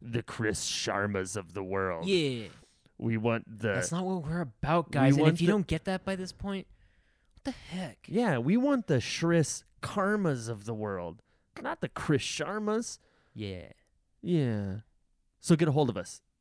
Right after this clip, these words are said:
Speaker 2: Yes, please.
Speaker 1: thunderclingpodcast at gmail dot com.
Speaker 2: We also have social media that's sort of
Speaker 1: <laughs> Social.
Speaker 2: So
Speaker 1: Yeah, we have a Facebook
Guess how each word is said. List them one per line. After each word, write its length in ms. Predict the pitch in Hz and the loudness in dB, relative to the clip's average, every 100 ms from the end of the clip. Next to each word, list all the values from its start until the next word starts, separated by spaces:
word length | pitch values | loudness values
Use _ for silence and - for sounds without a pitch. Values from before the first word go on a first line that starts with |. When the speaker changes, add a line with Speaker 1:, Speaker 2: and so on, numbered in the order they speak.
| - | -10
Speaker 2:
Yes, 180 | 110 101 | -8 -8
please. 200 | - 98 | -8 0
Speaker 1:
thunderclingpodcast 920 | 156 165 180 160 151 143 - 143 - | 2 2 0 -4 -2 -4 0 -2 -2
at 80 | 117 | -8
gmail 200 | 120 123 | -4 -2
dot 180 | 113 117 | -2 0
com. 60 | 147 | 0
Speaker 2:
We 40 | |
also 440 | 170 175 190 143 | 0 -2 -4 -4
have 240 | - 117 - | -4 -8 -6
social 280 | 110 104 107 | -10 -10 -10
media 220 | 104 104 | -10 -10
that's 260 | 98 - | -12 -14
sort 280 | - - 104 | -20 -14 -12
of 80 | 123 147 - - - - - | -12 -16 -20 -20 -10 -8 -2
Speaker 1:
<laughs> 100 | 160 - - - - - | -2 -2 -2 -2 -2 -4
Social. 580 | - - 151 - - 127 | -4 -4 -6 -6 -12 -10
Speaker 2:
So 420 | - - 156 110 120 - - | -10 -6 -4 -4 -8 -14 -6
Speaker 1:
Yeah, 460 | 151 147 127 120 120 | 4 6 8 6 6
we 160 | 185 | 6
have 100 | 233 | 6
a 80 | 170 | 6
Facebook 800 | - 131 131 - 117 110 107 110 | 4 4 4 2 2 2 2 0